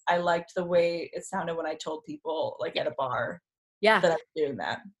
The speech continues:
Speaker 2: Well, I, you know, and I think it also requires us to really check our pride and check our ego and
Speaker 1: Mm-hmm.
Speaker 2: have the hard conversation,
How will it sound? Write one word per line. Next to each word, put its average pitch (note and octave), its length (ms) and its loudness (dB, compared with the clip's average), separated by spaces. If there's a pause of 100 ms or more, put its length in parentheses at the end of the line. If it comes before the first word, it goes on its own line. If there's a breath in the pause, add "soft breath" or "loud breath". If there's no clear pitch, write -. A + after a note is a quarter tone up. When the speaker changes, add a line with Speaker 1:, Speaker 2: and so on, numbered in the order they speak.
Speaker 2:
Well, C4 160 12
I, A3 100 6
you B3+ 440 6
know, G3+ 140 6
and G3 100 4
I F#3+ 80 4
think G3 200 -2
it F#3+ 60 6
also E3 300 2
requires D#3 500 2
us E3 140 0
to F#3 100 2
really D#3+ 280 2
check D3+ 240 -4
our B2+ 120 -2
pride - 400 -2
and E3 140 -2
check D#3+ 220 -4
our D#3+ 100 0
ego C#3+ 460 -2
and E3+ 380 0
Speaker 1:
Mm-hmm. F#3+ 280 -2
Speaker 2:
have F3+ 220 2
the F3+ 80 4
hard F3 280 4
conversation, E3 880 0